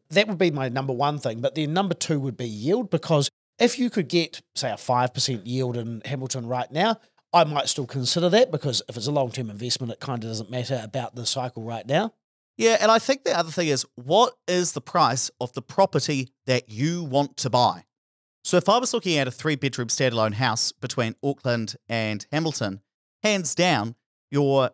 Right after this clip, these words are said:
Speaker 2: Hamilton property is gonna be cheaper. But it has always amazed me that when we look at new builds in Hamilton, they are the same price as in Auckland. So I know that Signature Homes is currently advertising a three-bed, two-bath property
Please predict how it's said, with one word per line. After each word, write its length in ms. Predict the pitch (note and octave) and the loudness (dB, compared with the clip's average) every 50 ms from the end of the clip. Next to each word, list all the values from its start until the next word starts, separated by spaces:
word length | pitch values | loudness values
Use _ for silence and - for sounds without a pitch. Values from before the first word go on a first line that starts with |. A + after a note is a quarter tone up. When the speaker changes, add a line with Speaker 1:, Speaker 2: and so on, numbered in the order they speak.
| _ _ - | _ _ -6
Speaker 2:
Hamilton 400 | B2+ F3 F#3 F#3 E3+ - D3 B2+ | -4 -2 0 0 -2 -2 -4 -4
property 340 | - - B2+ A#2+ B2+ B2 - - | -2 -2 -2 -2 -2 -6 -4 -2
is 160 | C#3+ C#3 - | -2 -2 0
gonna 120 | - C3 | -2 -4
be 120 | G#2 A#2+ G#2 | -4 -4 -4
cheaper. 400 | - - D3+ C#3+ - G2 - - _ _ _ _ _ | -4 -4 -4 -4 -4 -6 -8 -8 _ _ _ _ _
But 120 | - E3 D#3+ | 2 4 4
it 80 | E3 | 4
has 160 | D#3+ D3 - - | 2 0 -2 -2
always 380 | - E3 F#3 G#3+ A#3 A#3+ A3+ - | -2 0 4 4 4 4 2 0
amazed 480 | G3+ E3+ D3+ C#3+ D3+ E3+ F3 - - C3+ | 0 2 2 2 2 2 0 -2 -2 -2
me 120 | A2+ G#2+ | -4 -4
that 180 | G#2+ B2+ - - | -4 -4 -6 -6
when 220 | B2 C#3 E3+ G#3 | -4 -4 -4 -2
we 160 | A3 A#3+ A#3 G3+ | -2 -4 -2 -2
look 320 | D#3 C#3 C3 - _ - - - | 0 0 0 -2 _ -14 -12 -6
at 240 | C3 C3 B2 A#2+ - | -4 -4 -4 -4 -4
new 240 | A#2+ A#2 B2+ D#3+ E3+ | -6 -4 -4 -4 -4
builds 300 | D#3 F3 E3 D3 B2+ - | -4 -4 -4 -4 -4 -4
in 80 | C3 A#2 | -6 -4
Hamilton, 560 | A2+ C#3 C#3+ C#3 C3+ - - - F#2+ G#2+ - _ _ _ _ _ | -4 -4 -4 -4 -6 -6 -8 -10 -10 -12 -16 _ _ _ _ _
they 160 | - B2 C#3 D#3+ | 0 2 4 4
are 160 | E3+ F#3 F3+ | 4 4 4
the 120 | D#3+ D#3+ | 2 0
same 400 | - - - - B2 C3 D3+ D#3+ | -2 0 0 2 2 2 0 0
price 440 | - - D3+ C#3+ B2+ A#2 A2 - - | -2 -2 0 2 2 2 2 -2 -4
as 220 | - A#2+ A#2+ G#2 | -2 -4 -4 -2
in 120 | B2 A#2 A2+ - | -2 -4 -6 -6
Auckland. 380 | A#2+ B2+ - - G2+ F#2 - | -6 -8 -8 -8 -10 -6 -4
So 320 | - - C#3+ C3 B2 A#2 A2+ _ _ _ _ | -2 2 4 4 4 4 2 _ _ _ _
I 120 | - D3+ D#3+ | 0 2 4
know 140 | D#3+ D#3+ D3 | 4 4 2
that 160 | D3 C3+ - | 2 0 0
Signature 540 | - - E3+ D#3+ C3+ D#3 C#3 - - C3+ G#2 | 0 0 -2 -2 -4 -8 -8 -6 -4 -6 -6
Homes 440 | - G#2+ B2+ C#3 D#3+ F#3 F#3 D#3 | -2 2 2 2 2 2 -2 -4
is 120 | E3+ D#3 - | -4 -4 0
currently 400 | - D#3+ D#3 D#3 - D3 C#3+ C#3 | 2 2 2 2 2 0 0 0
advertising 680 | C#3 C3 C#3+ C3 - - C3 C3 C3+ C3 - C#3 C3 | 0 -2 -4 -6 -2 2 2 2 2 2 0 -2 -4
a 60 | A2+ | -4
three-bed, 540 | - - - C3+ C3+ B2+ C3 C3+ B2 A2 - | -6 -6 -4 -4 -4 -4 -4 -4 -6 -6 -6
two-bath 640 | - - C#3 C3+ C3+ A#2 B2 A2+ A#2 B2+ B2+ - _ | -8 -6 -4 -4 -4 -2 0 2 2 2 0 -2 _
property 500 | - C#3 C3 - - C3 C3+ B2+ B2 B2 | -2 -2 -2 -2 -2 -2 -2 -2 -2 -4